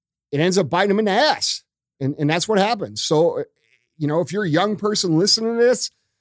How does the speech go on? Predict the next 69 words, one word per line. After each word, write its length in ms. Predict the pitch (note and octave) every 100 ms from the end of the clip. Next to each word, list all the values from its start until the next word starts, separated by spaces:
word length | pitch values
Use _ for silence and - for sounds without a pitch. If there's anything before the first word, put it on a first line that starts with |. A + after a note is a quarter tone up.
| _
and 160 | C3 D3
you're, 240 | E3 E3 E3
let's 180 | E3 D#3+
just 260 | F3+ D#3+
say, 240 | - F3 F#3
physically 580 | - F3 F3+ G3+ G3+ G#3
twenty 360 | - E3 F3
years 240 | F3 E3+ D3
old 300 | D#3 G3 D#3
and 100 | D3+
you 80 |
think 280 | E3+ F3+ E3
you 60 | D#3+
need 140 | D#3+
to 100 | B2
hurry 240 | G2+ F3 E3
up 180 | F3+
and 200 | C#3 A#2+ - _ _ _ _ B2 A#2
find 220 | E3+ F#3 E3+
a 60 |
wife 400 | C3+ E3+ F3+ E3+
or 120 | D3
a 80 | C3
husband 440 | A#2+ F#3 D#3+ F#3 C#3+
and 80 |
this 180 | D#3 -
and 80 | D3
that 160 | F3 D3+
and 100 | C#3+
this, 300 | G#3+ - - _ _
or 80 | D3+
let's 160 | A3 A#3+
say 180 | - C#4
you're 100 | B3+
forty 380 | - D4 F4+
years 260 | A#3 C3+ A2+
old 220 | G2+ F2 _ _ _
and 120 | D3
you 80 | F#3+
need 120 | G3+
to 80 | D#3+
hurry 260 | C#3+ F#3+ F#3+
up 100 | D#3+
and 80 | B2+
find 240 | F3 F3+
a 60 | D#3
wife 320 | D#3 F#3+ E3
or 80 | D3+
a 40 |
husband 360 | D3 F#3 F3 D#3+
or 60 |
this, 160 | C#3+ F#3+
I 60 | D3
can 100 | F3+
tell 180 | A3+ A#3+
you 80 | G#3+
how 100 | G3+
it's 100 | E3
gonna 180 | G3 E3+
end 180 | E3+
badly. 380 | D3 D3+ B2+ G2+ - _ _
It's 140 | B2+
gonna 180 | G3 G#3+
end 240 | G3 G3
badly 420 | D#3+ E3 E3 E3 D3
if 120 | B2
you're 140 | D#3+
living 400 | D#3+ D#3+ D#3+ B2
less 440 | B2+ D3 F#3 -